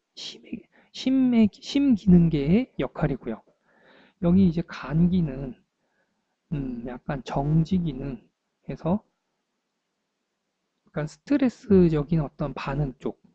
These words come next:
그런 쪽의 역할이 이제 여기 간기에 들어간다, 이렇게 생각하시면 돼요.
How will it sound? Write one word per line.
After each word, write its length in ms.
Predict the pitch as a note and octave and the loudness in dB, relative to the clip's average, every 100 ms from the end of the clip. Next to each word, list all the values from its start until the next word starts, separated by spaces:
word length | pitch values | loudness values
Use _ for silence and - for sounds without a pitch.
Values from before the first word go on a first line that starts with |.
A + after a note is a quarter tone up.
| _ | _
그런 300 | - F#3 G3+ | 6 8 8
쪽의 1300 | - F3 - _ _ _ _ _ _ _ _ F3 E3+ | 6 2 0 _ _ _ _ _ _ _ _ -2 0
역할이 600 | D3 - - D3 G3 B3+ _ _ _ | 0 -4 -6 0 0 -2 _ _ _
이제 160 | _ C#3+ | _ -12
여기 200 | B2 B2+ | -10 -12
간기에 680 | - C#3+ C#3 D3+ - B2+ D#3+ | -10 -8 -4 -6 -6 -10 -8
들어간다, 520 | D#3+ C#3 B2 A#2 C#3 | -6 -8 -10 -10 -10
이렇게 200 | - - | -12 -14
생각하시면 540 | - D#3+ D3+ C#3 - C3 | -8 -6 -6 -10 -12 -12
돼요. 380 | B2+ A2 B2 | -12 -10 -12